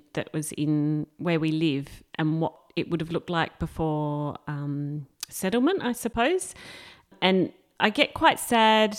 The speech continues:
you know, when you go around the suburbs and you look around and you see that a lot of that vegetation doesn't exist. A lot of it does, and a lot of those plants still grow in places, but so much of it is lost in suburban landscape.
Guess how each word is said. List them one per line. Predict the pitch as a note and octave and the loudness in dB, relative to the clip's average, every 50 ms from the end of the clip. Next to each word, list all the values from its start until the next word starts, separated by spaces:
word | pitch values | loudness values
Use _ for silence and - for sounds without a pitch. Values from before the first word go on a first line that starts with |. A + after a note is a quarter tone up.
| - - - | -8 -6 2
you | - G3+ | 6 8
know, | G3 F#3+ | 8 10
when | G3 G3 G3 | 10 10 10
you | G3 G3 F#3+ - - | 10 8 8 6 4
go | - G#3 G3+ G3 | 2 4 4 6
around | F#3+ F#3 F#3+ F#3 F#3 F#3+ G3 | 8 8 8 10 10 8 6
the | F#3+ F#3+ | 4 2
suburbs | - - E3 D3+ D#3+ D3+ D3+ D3+ - | 0 -2 0 0 0 0 0 -2 -2
and | E3+ D#3+ | 0 2
you | E3+ D#3+ | 2 2
look | E3+ E3+ - | 2 0 0
around | F3+ E3 E3 E3 E3 E3 D#3+ D#3+ | 0 2 2 4 4 2 2 2
and | E3 E3 | 2 2
you | D#3+ E3 | 2 2
see | - - F3 E3 D#3+ D#3+ D#3 D#3 D#3 | 0 0 2 2 4 4 2 2 0
that | D#3+ D3+ - - _ _ - | 0 -4 -6 -6 _ _ -6
a | E3 | -4
lot | E3+ E3 F3 E3+ | 0 2 2 2
of | E3+ D#3+ | 2 0
that | E3+ D#3 - - | 0 -2 -2 -2
vegetation | E3 D#3 - E3 - D#3+ D3 D3+ - - D#3 D3+ D3 C#3 - - | -4 -6 -6 -8 -6 -4 -4 -2 0 0 2 2 2 0 -2 -4
doesn't | - D#3+ D#3+ - F3 E3+ | -4 -4 -2 2 2 2
exist. | D#3 D3+ D#3 - A3 E4 - - - - C#4 | 2 2 0 -2 -2 -2 -2 -2 -2 0 2
A | C4 | 6
lot | C4+ C4+ C4 | 6 6 8
of | B3 | 8
it | A#3 - - | 4 4 6
does, | G3 E3+ E3 F3 G#3+ D#4+ F4+ F4+ - - - - - _ _ | 6 6 8 8 6 4 2 0 -2 -8 -10 -12 -14 _ _
and | F3+ F3+ F3 D#3+ E3 E3 E3 E3 - - _ _ _ - | 2 2 4 4 4 2 2 0 -4 -10 _ _ _ 2
a | |
lot | G3 G3 F#3 | 2 4 4
of | G3 F3 | 6 4
those | E3+ E3+ - | 4 2 2
plants | - - F3+ D#3+ D#3 - - - | 0 0 2 2 2 2 0 -2
still | - F3 E3 | 0 0 0
grow | D#3 - E3+ E3 E3 D#3+ | 2 2 4 4 6 4
in | D3+ D3 - | 4 2 0
places, | - - D#3 E3+ E3 - - C3 C#3 - | 0 -2 -2 -2 -2 -4 -6 -8 -8 -8
but | - - F3+ - - - - - - - _ | -2 2 2 2 2 -2 -10 -18 -20 -14 _
so | - - - - G3 F#3+ F#3+ | -8 -2 4 6 6 8 8
much | F#3+ F3+ - - - - | 8 6 4 2 0 0
of | F#3+ D#3+ | 2 2
it | E3 C#3 - - _ _ _ _ _ _ _ - | 2 0 0 -4 _ _ _ _ _ _ _ 0
is | D#3+ D#3 D#3+ | 0 0 2
lost | E3 E3 D3+ D3 D3+ - - - - - - | 2 4 4 4 2 0 -4 -4 -4 -4 0
in | - E3 D#3+ D#3 | 2 4 4 4
suburban | - - - D#3+ - D3+ D3+ D3+ D3 D3 C#3+ C#3+ D3 D3 - _ _ _ - | 2 0 -4 -2 0 0 0 2 2 2 2 2 2 0 -2 _ _ _ -8
landscape. | D#3 D3+ D3+ D#3 D#3 D3+ - - - B2+ A#2+ - | -4 -2 0 0 0 -2 -4 -6 -4 -4 -4 -6